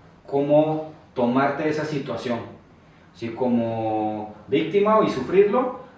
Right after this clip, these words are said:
o qué necesito aprender yo de esto. Eso es lo que yo me llevo de estos últimos años de aprendizaje. Entonces, si yo tengo siempre la facultad de tomar esas dos decisiones, de reaccionar o aprender,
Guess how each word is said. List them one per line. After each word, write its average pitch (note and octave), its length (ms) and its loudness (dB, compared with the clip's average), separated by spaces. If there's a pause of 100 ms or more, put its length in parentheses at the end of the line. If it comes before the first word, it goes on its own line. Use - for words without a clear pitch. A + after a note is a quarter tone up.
(100)
o A#2 440 -2
qué D3 120 0
necesito D#3+ 420 -2
aprender C3 400 2
yo C#3+ 140 0
de B2 180 0
esto. - 220 -8 (180)
Eso C#3 220 0
es G3+ 60 2
lo G3+ 120 6
que D#3+ 180 -2
yo F3 400 2
me F3 120 -2
llevo F3 640 0 (100)
de B2+ 140 -2
estos D#3 240 -8
últimos E3 400 -6
años F#3 280 -4 (840)
de B2+ 120 -2
aprendizaje. - 720 0 (680)
Entonces, D#3+ 720 0 (240)
si C#3 360 -4
yo F#3+ 440 4
tengo F#3 440 2
siempre D3+ 680 0
la A#2+ 160 -2
facultad C3+ 680 2
de B2 140 -4
tomar C3 280 0
esas E3+ 180 -2
dos F#3+ 120 0 (100)
decisiones, G3 420 -2 (240)
de C3 80 -8
reaccionar A#2+ 640 0
o A#2 40 0
aprender, - 600 0